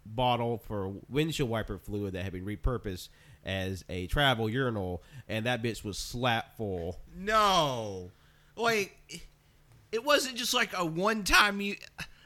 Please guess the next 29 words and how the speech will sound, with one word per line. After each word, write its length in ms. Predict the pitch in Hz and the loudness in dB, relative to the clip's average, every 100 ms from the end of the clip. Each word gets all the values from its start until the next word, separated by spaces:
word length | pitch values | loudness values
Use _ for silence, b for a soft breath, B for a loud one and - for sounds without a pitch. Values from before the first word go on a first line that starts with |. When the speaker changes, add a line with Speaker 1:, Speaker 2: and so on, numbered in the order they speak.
| B | B
Speaker 2:
like, 160 | 247 226 | -4 -2
I 60 | |
feel 220 | 254 440 392 | 0 4 4
like 240 | 269 233 | 4 0
the 80 | 208 | -6
trucker 420 | - 254 233 202 | 2 4 4 2
bomb 280 | 175 175 160 | 4 2 4
has 280 | 170 170 - | 2 2 0
to 80 | |
be 160 | 143 147 | -2 -2
a 80 | 131 | -2
one-time 640 | 120 127 135 127 131 127 | -4 -2 -2 -2 -2 -2
u-, 80 | 127 | -6
you 220 | 123 175 | -8 -6
can't 180 | 214 247 | 0 0
have, 320 | 208 226 220 | 2 2 0
like, 160 | 170 151 | -2 0
a 80 | 147 | 0
re-, 240 | 139 135 - | 0 -4 -6
reusable 840 | 135 139 127 127 123 117 85 90 | -2 -2 0 -2 -2 -4 -4 -6
bitch. 500 | 90 85 78 - - 202 | -6 -6 -6 -8 -8 -2
Speaker 1:
But, 440 | 220 196 202 208 | -2 -2 -8 2
like, 360 | 214 196 160 202 | 4 4 0 0
I, 180 | 202 | 4
I 20 | 196 | 4
guess 320 | 175 294 254 | 4 2 0
it 100 | 220 - | 0 8
<laughs> 160 | 220 | 8
just, 800 | - 220 - - - - - - | 8 0 -4 -12 -16 -20 -16 -12